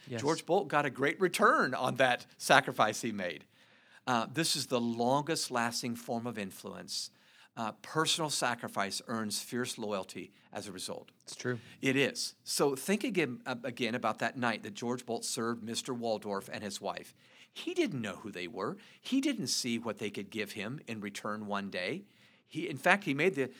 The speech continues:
Speaker 2: uh, he did the honoring before the ever, the guy ever made the statement, "One, you deserve to be running a great hotel."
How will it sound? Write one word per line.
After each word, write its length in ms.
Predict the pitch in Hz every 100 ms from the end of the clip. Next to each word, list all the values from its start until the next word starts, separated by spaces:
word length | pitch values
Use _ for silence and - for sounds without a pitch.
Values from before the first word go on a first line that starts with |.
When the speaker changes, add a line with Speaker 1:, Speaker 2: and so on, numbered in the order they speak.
| - -
Speaker 2:
uh, 260 | 123 117 - 107
he 160 | 123 123
did 200 | 135 180
the 100 | 147
honoring 500 | 120 131 226 127 113
before 360 | 110 123 - 135
the 120 | 131
ever, 180 | 139 -
the 140 | 127
guy 200 | 127 131
ever 140 | 131 127
made 200 | 131 127
the 80 |
statement, 280 | 120 143 104
"One, 160 | 139 262
you 220 | 202 349
deserve 360 | 254 151 240 226
to 60 |
be 120 | 170
running 280 | 214 233 247
a 60 | 190
great 220 | 208 180
hotel." 260 | 185 175